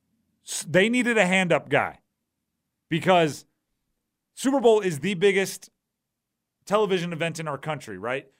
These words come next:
You are gonna have the most eyeballs on your network, uh, than, than any other, than any other. Not the Oscars, not the N B A Finals. Like, it's the Super Bowl.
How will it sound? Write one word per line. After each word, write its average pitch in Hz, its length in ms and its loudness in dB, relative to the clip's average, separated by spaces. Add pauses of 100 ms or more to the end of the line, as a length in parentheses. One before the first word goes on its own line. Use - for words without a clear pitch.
(120)
You 175 160 -2
are 196 80 0
gonna 175 140 -4
have 170 200 -2
the 160 80 -4
most 185 640 0
eyeballs 165 800 2
on 185 300 0
your 180 260 -2
network, 170 640 -4 (360)
uh, 139 340 2
than, 170 260 0
than 185 160 2
any 254 200 2
other, 220 280 2 (480)
than 220 120 2
any 294 240 4
other. 262 320 4 (200)
Not 170 220 -2
the 165 80 -2
Oscars, 214 760 4
not 185 260 2
the 160 280 0
N 196 140 -4
B 190 120 0
A 175 100 2
Finals. 226 680 4
Like, 175 180 -2
it's 196 260 -2
the 190 180 -2
Super 220 680 2
Bowl. 180 720 2